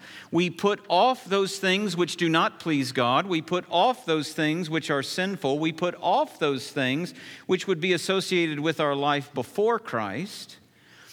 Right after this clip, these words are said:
And we put on holiness. We put on obedience. We put on faithfulness. We put on being more like Jesus. We put off and we put on. That is,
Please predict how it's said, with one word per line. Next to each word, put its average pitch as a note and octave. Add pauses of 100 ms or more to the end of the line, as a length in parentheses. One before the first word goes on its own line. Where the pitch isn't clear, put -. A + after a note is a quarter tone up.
(220)
And F#3
we G#3
put G3
on A3+ (760)
holiness. E3+
We D#3+
put G3
on A#3 (240)
obedience. G#3+
We D#3+
put - (180)
on A3 (400)
faithfulness. G3
We F3+
put G#3 (120)
on A3+ (520)
being F#3
more D3
like D#3
Jesus. F3
We C3
put C3
off F#3
and C3
we B2+
put F3+
on. D3+
That C#3+
is, C3+